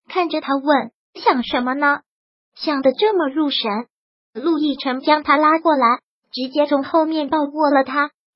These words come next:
让他的身子完全的靠在了他的身上，头就直接靠在他的肩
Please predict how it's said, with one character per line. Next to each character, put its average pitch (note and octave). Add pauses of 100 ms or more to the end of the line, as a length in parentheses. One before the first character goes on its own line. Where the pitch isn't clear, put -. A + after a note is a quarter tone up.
让 E4+
他 E4
的 D#4
身 C#4+
子 C#4
完 A#3
全 A3+
的 B3+
靠 C#4+
在 D4+
了 C4+
他 C#4
的 C#4+
身 C#4+
上， D4+ (380)
头 C4
就 E4
直 D#4+
接 E4+
靠 F4 (180)
在 C#4+
他 D4
的 D4+
肩 F#4+